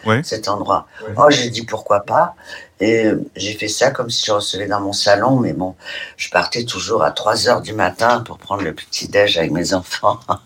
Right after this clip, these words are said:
Speaker 1: vous
Speaker 2: Voilà,
Speaker 1: avez
Speaker 2: c'était
Speaker 1: jamais
Speaker 2: un
Speaker 1: lâché
Speaker 2: endroit
Speaker 1: votre
Speaker 2: super.
Speaker 1: vie, euh, votre vie de mère de famille à côté de, de votre vie, euh,
Speaker 2: Ah, jamais,
Speaker 1: professionnelle.
Speaker 2: non.
Speaker 1: Ouais.
Speaker 2: Bah, ça, heureusement. <laughs>
Speaker 1: Et, et Dany, quand est-ce, euh, qu'arrive l'héroïne alors ? Parce que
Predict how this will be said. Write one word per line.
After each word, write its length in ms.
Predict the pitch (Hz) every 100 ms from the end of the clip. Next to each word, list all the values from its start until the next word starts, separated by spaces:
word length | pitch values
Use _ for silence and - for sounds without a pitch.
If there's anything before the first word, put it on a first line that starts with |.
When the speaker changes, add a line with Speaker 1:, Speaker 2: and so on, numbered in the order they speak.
| _ _ - - - - -
Speaker 1:
vous 120 | 127
Speaker 2:
Voilà, 140 | 117
Speaker 1:
avez 200 | 139 151 143
Speaker 2:
c'était 100 | 123
Speaker 1:
jamais 240 | 160 -
Speaker 2:
un 40 | 156
Speaker 1:
lâché 260 | 147 170
Speaker 2:
endroit 140 | 147 131
Speaker 1:
votre 60 |
Speaker 2:
super. 180 | 113 139
Speaker 1:
vie, 60 | 127
euh, 220 | 107 107 101
votre 180 | 110
vie 100 | 107
de 120 | 113 110
mère 160 | 117
de 80 | 110
famille 420 | 104 120 117 123
à 100 | 110
côté 320 | 101 107 - 110
de, 280 | 104 95 92
de 120 | 104
votre 200 | 101 98
vie, 260 | 101 110 104
euh, 320 | 95 90 90
Speaker 2:
Ah, 60 | 104
jamais, 260 | 98 104
Speaker 1:
professionnelle. 260 | 120 110 87
Speaker 2:
non. 240 | 73 - -
Speaker 1:
Ouais. 80 | -
Speaker 2:
Bah, 160 | 62 -
ça, 240 | - -
heureusement. 460 | - 95 98 120 143 - - -
<laughs> 60 | 135 131 _ -
Speaker 1:
Et, 320 | 165 175 180
et 40 | 185
Dany, 320 | 190 202 220
quand 240 | 202 202
est-ce, 240 | 240 - 185
euh, 400 | 165 151 139 135
qu'arrive 400 | 151 135 151 135
l'héroïne 460 | 131 135 135 117
alors ? 260 | 95 95 82
Parce 140 | 98
que 200 | - 101